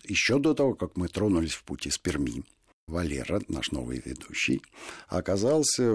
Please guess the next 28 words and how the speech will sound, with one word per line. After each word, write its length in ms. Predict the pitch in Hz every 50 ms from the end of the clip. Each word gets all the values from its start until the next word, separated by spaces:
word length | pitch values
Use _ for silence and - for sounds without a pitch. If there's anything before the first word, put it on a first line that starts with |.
| 101
в 140 | 90 - -
могучих 640 | 65 76 82 98 98 113 135 127 - 107 90 -
руках 380 | 85 87 85 - 101 98 82 -
Славы 320 | - 101 90 90 85 82
Зубкова, 640 | 78 71 80 71 - - - 78 69 65 76 104 135 - _ _ _ - - - - - - - - - - -
у 100 | 110 101
которого 920 | - 104 104 - - 131 143 143 139 131 120 117 117 117 110 110 110 107
нахлыстовых 720 | 87 95 98 92 - 98 95 - - 110 107 95 87 - -
удилищ, 500 | 92 80 82 123 151 151 127 110 - -
как 260 | - 131 151 151 -
в 60 | - -
хорошем 500 | - 110 107 101 104 107 98 - 95 90
музее. 680 | 92 95 95 87 90 107 127 135 135 101 78 69 - - _ _ _ _ _ _ _ - - - - - - - _ - - - - _ _ -
Более 560 | 104 87 82 104 117 123 110 95 87 80 73
того, 300 | - - 78 69 64 - - - _ - - - - - - _ _
рядом 600 | - 80 78 107 151 190 208 202 180 175 151 143 131
с, 260 | - - - - -
э, 320 | 113 110 104 101 95 95 87 82 - - - -
коптеркой, 720 | - - - - - - 139 113 95 80 - - 82 - - - - - -
<laughs> 240 | - 71 - - -
так 240 | - 131 - -
ее 180 | 117 110 101 90
назовем, 480 | 90 92 80 92 98 85 78 76 - - - - - - - - - -
<laughs> 420 | - - - - - - - - -
где 260 | 92 92 92 117 113
у 80 | 98 92
него 160 | 98 95 92
хранятся 600 | - - 98 98 92 85 73 71 - - - -